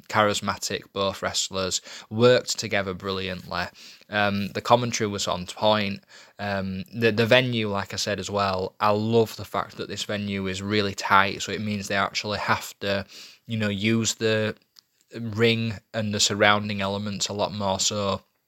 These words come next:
than, um, although it's limited, it kind of adds into the excitement in that what can you do in the ring and the limited space. So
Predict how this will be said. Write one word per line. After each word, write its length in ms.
than, 340
um, 320
although 140
it's 100
limited, 560
it 200
kind 340
of 260
adds 240
into 340
the 460
excitement 760
in 200
that 140
what 200
can 160
you 80
do 180
in 160
the 80
ring 240
and 140
the 40
limited 360
space. 580
So 440